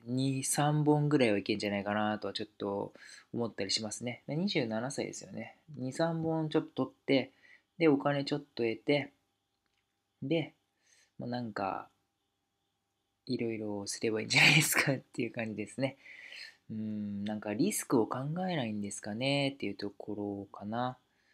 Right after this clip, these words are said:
まあ、稼ぐにしても、うん、だってこれ、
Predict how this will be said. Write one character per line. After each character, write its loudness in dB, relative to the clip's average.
ま -6
あ、 -18
稼 2
ぐ 2
に -2
し -4
て -8
も、 -6
う -10
ん、 -8
だ -12
っ -12
て -14
こ -14
れ、 -6